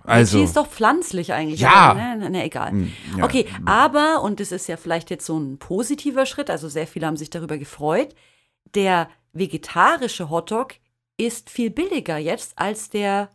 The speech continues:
Speaker 2: ursprüngliche.
Speaker 1: Ah.
Speaker 2: Also ich glaub, der ursprüngliche, da haben sie geschrieben,
Speaker 1: Ah, kostet der nicht eh nur
Speaker 2: ein Euro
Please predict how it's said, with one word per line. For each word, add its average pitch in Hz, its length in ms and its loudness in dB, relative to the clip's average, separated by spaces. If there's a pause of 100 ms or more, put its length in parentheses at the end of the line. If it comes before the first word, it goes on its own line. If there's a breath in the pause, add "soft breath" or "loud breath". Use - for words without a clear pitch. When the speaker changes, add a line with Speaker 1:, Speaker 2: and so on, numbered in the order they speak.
Speaker 2:
ursprüngliche. 339 400 4
Speaker 1:
Ah. 107 180 4
Speaker 2:
Also 208 220 0
ich - 200 -8
glaub, 226 160 -2
der 220 140 -2
ursprüngliche, 262 400 -4
da 214 100 -2
haben 208 120 -2
sie 202 120 -10
geschrieben, 202 380 -8 (240 soft breath)
Speaker 1:
Ah, 196 200 2
kostet 196 200 2
der 196 60 4
nicht 185 220 -2
eh 226 60 2
nur - 20 4
Speaker 2:
ein - 80 4
Euro 170 60 2